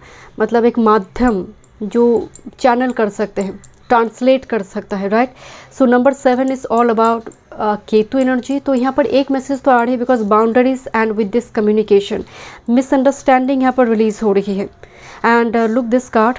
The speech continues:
Community के बिल्कुल नीचे यहाँ पर transformation card है, जैसे कोई celebration चल रही है आपकी life में। And look this full moon here, and यहाँ पर sun manifest हो रही है, तो sun and moon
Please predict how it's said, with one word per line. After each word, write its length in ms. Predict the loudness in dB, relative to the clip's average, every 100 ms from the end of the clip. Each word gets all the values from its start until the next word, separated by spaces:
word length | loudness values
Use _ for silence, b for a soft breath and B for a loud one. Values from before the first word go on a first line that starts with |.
| 0
Community 340 | 0 2 0 0
के 120 | 0
बिल्कुल 340 | 0 0 2
नीचे 360 | 2 2 2 0
यहाँ 180 | 2 0
पर 100 | 0
transformation 680 | 0 -2 0 0 0 -2
card 280 | -2 0 0
है, 80 | -2
जैसे 240 | -4 -2
कोई 140 | 0 -2
celebration 680 | 0 0 0 0 -2 -2 -2
चल 120 | -2
रही 240 | -2 -2
है 60 | -2
आपकी 240 | -4 -4
life 280 | -2 -2 -4
में। 120 | -10 -12 B B B B -2
And 260 | 0 2
look 120 | 0 -2
this 280 | -6 -8 0
full 260 | 2 4
moon 200 | 4 2 2
here, 300 | 2 4 2 -4 B B B B 0
and 120 | 2
यहाँ 120 | 2
पर 140 | 2
sun 260 | -2 -2 0
manifest 600 | 0 0 0 -2 -2 0
हो 80 | 0
रही 100 | 2
है, 80 | 0
तो 100 | -2
sun 300 | 0 0 2
and 260 | 0 0
moon 320 | 2 0 -2